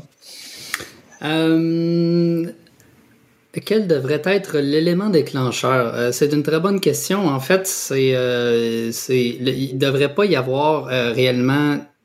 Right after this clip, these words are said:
d'élément déclencheur pour le design d'entreprise ou pour l'outil qu'on va parler un petit peu plus tard. Parce que ultimement, tu sais,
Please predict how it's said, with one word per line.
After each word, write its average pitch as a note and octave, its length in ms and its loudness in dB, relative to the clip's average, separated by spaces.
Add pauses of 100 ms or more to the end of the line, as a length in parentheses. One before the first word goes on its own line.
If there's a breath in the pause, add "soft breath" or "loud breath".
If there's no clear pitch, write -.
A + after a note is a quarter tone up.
(160)
d'élément C3+ 340 2
déclencheur C#3 880 0
pour C3+ 560 0 (460 loud breath)
le A2 260 2
design C#3 400 0
d'entreprise C3+ 640 0
ou C3 140 2
pour B2 220 2
l'outil A#2 360 0
qu'on - 140 -2
va A2+ 120 2
parler A2+ 260 0
un B2 80 2
petit - 100 -10
peu A2+ 140 0
plus - 100 -14
tard. B2 380 0 (580 loud breath)
Parce - 180 -2
que - 160 -2
ultimement, C3 680 2
tu - 80 -8
sais, C3+ 360 0